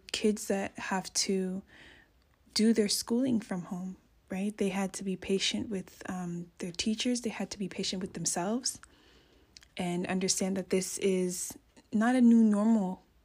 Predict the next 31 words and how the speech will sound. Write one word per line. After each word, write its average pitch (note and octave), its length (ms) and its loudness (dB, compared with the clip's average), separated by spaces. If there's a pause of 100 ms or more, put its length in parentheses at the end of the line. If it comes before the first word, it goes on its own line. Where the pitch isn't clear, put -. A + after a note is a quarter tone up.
(160)
per F#3 180 -2
se, F3 500 -2
but E3+ 240 -4 (540)
this G#3 200 2
is G#3+ 160 4
a, G3 100 2 (960)
it's - 140 0
a A3 60 0
change. A3 520 2
It's G3+ 140 -4
something G3+ 360 2
different, G3 480 -2 (200)
something A3+ 480 6
no G#3 140 6
one's G#3+ 220 2
ever F#3+ 200 0
experienced G3+ 640 -2
before. - 440 -6 (680)
And G3 220 4
it - 120 0
was F#3+ 360 0
learning G#3+ 480 4
how F#3 480 0
to F3 680 0 (1080)
appreciate B3 600 4
the G#3+ 80 2
little G#3+ 200 6
things F#3 320 0
in F3+ 180 -2
that, F#3 220 -6 (100)
right? G#3 360 -2